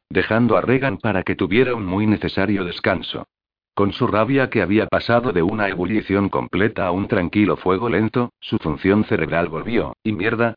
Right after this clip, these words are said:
tenía una desordenada maraña de temas del apocalipsis que desentrañar. La ejida se habían vuelto una jodida demente, Peste estaba demasiado tranquilo para su comodidad y todavía no tenía noticias de si Ares habría tenido suerte con Iris y Azagot.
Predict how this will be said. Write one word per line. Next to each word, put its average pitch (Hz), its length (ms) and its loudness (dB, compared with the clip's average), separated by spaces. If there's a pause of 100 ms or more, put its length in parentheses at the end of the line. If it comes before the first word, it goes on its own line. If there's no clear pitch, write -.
tenía 120 360 2
una 113 200 -2
desordenada 98 640 0
maraña 107 400 2
de 95 120 -2
temas 123 380 2
del 76 160 -2
apocalipsis 110 720 -2
que 135 120 0
desentrañar. 85 720 -2 (480)
La 85 160 0
ejida 76 280 -4
se 101 160 -2
habían 98 380 -2
vuelto 92 320 -2
una 104 220 2
jodida 120 420 2
demente, 95 460 -2 (120)
Peste 113 360 0
estaba 92 380 2
demasiado 87 600 0
tranquilo 92 540 2
para 80 200 0
su 98 120 -2
comodidad 113 460 0
y 123 60 -2
todavía 107 460 0
no 104 140 0
tenía 87 320 -2
noticias 87 520 0
de 76 80 -2
si 104 180 0
Ares 90 260 0
habría 107 320 0
tenido 123 380 2
suerte 113 380 2
con 92 160 0
Iris 120 240 0
y 90 40 0
Azagot. 80 400 -2